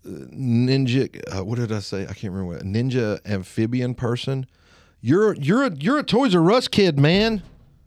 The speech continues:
That's what you are. You're not none of that cheap Family Dollar shit.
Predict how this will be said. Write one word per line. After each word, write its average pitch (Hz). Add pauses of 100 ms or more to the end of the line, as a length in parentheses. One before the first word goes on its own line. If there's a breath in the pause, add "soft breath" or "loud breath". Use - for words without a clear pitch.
(100)
That's 208
what 247
you 208
are. 214 (200 soft breath)
You're 202
not 240
none 233
of 226
that 190
cheap - (220 soft breath)
Family 180
Dollar 175
shit. 202